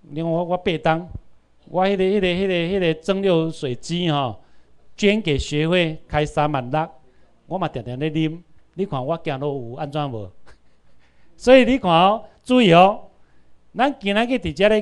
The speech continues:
演习，介要紧，你对呢？你开始好好利用即个网络，尤其是网络的媒体，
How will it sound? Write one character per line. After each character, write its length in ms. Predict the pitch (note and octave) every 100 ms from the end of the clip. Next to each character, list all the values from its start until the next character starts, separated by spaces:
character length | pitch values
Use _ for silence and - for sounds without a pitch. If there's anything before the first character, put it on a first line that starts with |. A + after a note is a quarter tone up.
| G3
演 280 | G3+ G#3
习， 220 | G#3 G#3 F#3+ - - - - - - _ _ _ - _ _ - _ - - _ _ _ _
介 160 | A3 G3
要 140 | G3
紧， 360 | F#3 F#3+ D#3+ - _ -
你 180 | E3+ A3+ -
对 300 | - D#3 C3+
呢？ 300 | C3 C#3+ C3+ - - - _
你 140 | F3+ G#3
开 180 | D#3
始 160 | D#3+ F#3+
好 140 | E3+
好 100 | F3+ F3+
利 180 | C3+
用 180 | B2 A2+
即 100 | A#2
个 80 | E3
网 300 | B2+ D3 D3+
络， 300 | C3+ A#2+ A#2 - _ _ - _ _
尤 140 | E3+
其 120 | E3
是 180 | C3+ D3 C3
网 240 | G3 A3
络 200 | G3 E3
的 220 | D#3+ D#3 C#3
媒 200 | C#3 C#3+
体， 340 | - E3 C#3